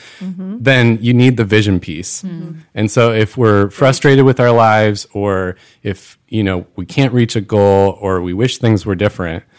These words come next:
Speaker 2: um, my guess is a big piece is 'cause you haven't thought about vision, 'cause most of us
Speaker 1: Mm-hmm.
Speaker 2: just don't.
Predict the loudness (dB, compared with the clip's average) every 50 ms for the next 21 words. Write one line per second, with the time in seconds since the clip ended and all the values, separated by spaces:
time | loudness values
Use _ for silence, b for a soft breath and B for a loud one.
0 | b b b b b b b b -2 0 0 0 0 -2 -4 -8 _ _ -8 -6
1 | -4 -4 -2 0 2 2 2 0 -2 -4 -4 -2 -2 -2 -4 -4 -6 -6 -4 -4
2 | -4 -4 -6 -10 -10 -8 -6 -6 -6 -6 -8 -10 -12 -12 _ -6 -4 -2 0 0
3 | 2 2 2 2 4 2 2 0 0 0 0 0 0 -2 -6 -8 -8 -4 -2 0
4 | 2 2 2 0 0 0 0 -2 -2 -2 -6 -6 -4 0 2 2 2 0 -2